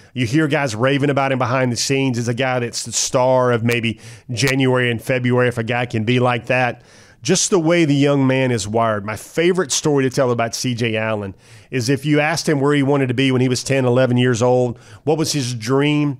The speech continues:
uh, for his college future, he would have probably said a Georgia Bulldog, and he's living out his dream right now. And, man,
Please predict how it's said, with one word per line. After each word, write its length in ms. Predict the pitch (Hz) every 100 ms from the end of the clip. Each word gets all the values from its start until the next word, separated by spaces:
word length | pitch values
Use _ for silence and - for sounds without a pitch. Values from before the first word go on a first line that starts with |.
| - _ _ -
uh, 280 | 123 123 120
for 140 | 135
his 160 | 139 -
college 460 | 139 127 131 123
future, 540 | - 135 - 135 117 - _ _
he 100 | 151
would 100 | 180
have 80 | 165
probably 360 | 165 170 156
said 160 | 139 160
a 60 | 131
Georgia 320 | 147 131 123
Bulldog, 440 | 135 135 110 104
and 60 | 110
he's 180 | 120 110
living 300 | 135 139 131
out 140 | 131
his 120 | 123
dream 320 | 107 127 127 123
right 200 | 123 123
now. 320 | 127 120 110
And, 120 | 98 - - - _ _ _ -
man, 400 | 139 147 123